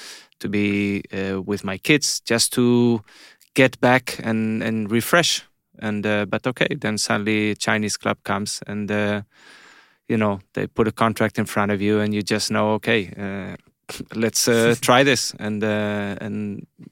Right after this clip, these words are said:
Speaker 1: I did it and I, I enjoyed the experience. Uh, yes, there's a lot of differences. Yes, there's a lot of cultural differences. Also in sport, a lot of differences.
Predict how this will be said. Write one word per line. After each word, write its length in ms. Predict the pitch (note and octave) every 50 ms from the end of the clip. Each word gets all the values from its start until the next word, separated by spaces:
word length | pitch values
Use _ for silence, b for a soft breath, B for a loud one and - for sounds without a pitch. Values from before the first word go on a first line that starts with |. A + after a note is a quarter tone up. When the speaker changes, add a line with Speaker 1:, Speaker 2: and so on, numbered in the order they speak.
| - - -
Speaker 1:
I 100 | - E3
did 180 | D#3+ C3 A#2+ A#2
it 180 | C3 C#3 - -
and 100 | D3+ D#3+
I, 360 | D#3+ D#3 D#3 D#3 D#3 D3+ - -
I 120 | - D3
enjoyed 360 | D3+ D3+ D3+ D#3 D#3 D#3+ D3
the 60 | -
experience. 580 | D3 - - - D3+ D3 C#3 A#2 - - - - _ -
Uh, 360 | - G#2 G#2+ G#2+ A2 A2 G#2+ -
yes, 220 | - C#3 C#3 - -
there's 140 | A#2 A2 -
a 80 | A#2
lot 120 | A2+ A#2+ B2+
of 120 | A#2 -
differences. 540 | - - - - - G#2+ - - G#2+ G2 F#2
Yes, 220 | G#2 G2+ A2 - -
there's 180 | - F#2+ F#2
a 40 | G2+
lot 140 | G2 G#2+ G#2+
of 140 | G#2 - -
cultural 360 | - A#2 A#2 A2+ - A#2+ A#2
differences. 600 | G#2+ - A2 - - A2+ G#2 - - A2 G#2 - B B B B B B B B B -
Also 300 | A#2 B2+ B2 - - A#2+
in 80 | A2
sport, 420 | G#2 - - - A2 A#2 A#2+ - - - - -
a 60 | G2
lot 300 | G2+ G#2+ A#2+ A#2+ A#2 -
of 120 | G#2 G#2
differences. 580 | - A#2+ G#2+ - - A2 G#2 - A#2 A#2+ A2+